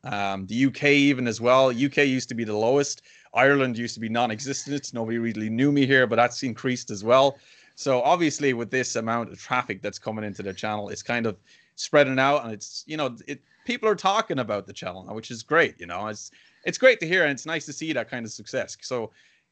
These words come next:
hard work eventually pays off. A-, as long as it took, it,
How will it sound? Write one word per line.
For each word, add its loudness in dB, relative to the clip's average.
hard 2
work 4
eventually -2
pays -2
off. 2
A-, -8
as -6
long 2
as -2
it -6
took, 0
it, -6